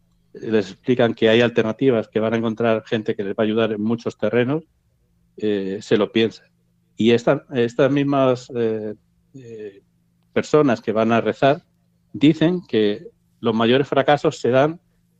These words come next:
cuando con esa muchacha va algún hombre, sea su novio, su amigo, su padre,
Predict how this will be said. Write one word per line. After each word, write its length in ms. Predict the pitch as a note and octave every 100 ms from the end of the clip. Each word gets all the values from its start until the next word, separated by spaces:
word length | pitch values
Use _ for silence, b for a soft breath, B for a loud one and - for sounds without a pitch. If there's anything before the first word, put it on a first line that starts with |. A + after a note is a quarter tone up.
| _
cuando 300 | A#2 A2+ A2
con 200 | - A2
esa 500 | C3+ - - C3 B2+
muchacha 680 | A#2+ A#2 - C3 - D3+ F3+ _ _ -
va 120 | B2
algún 280 | B2 A2+ A#2
hombre, 380 | A2+ G#2+ G2 F#2 _ _ _ _ _
sea 240 | - G#2+
su 120 | -
novio, 440 | A2 C#3 C#3+ C#3+ C#3
su 140 | -
amigo, 480 | G#2+ B2 C3+ C#3 C3+
su 160 | -
padre, 500 | - C3 C3+ C#3 C#3+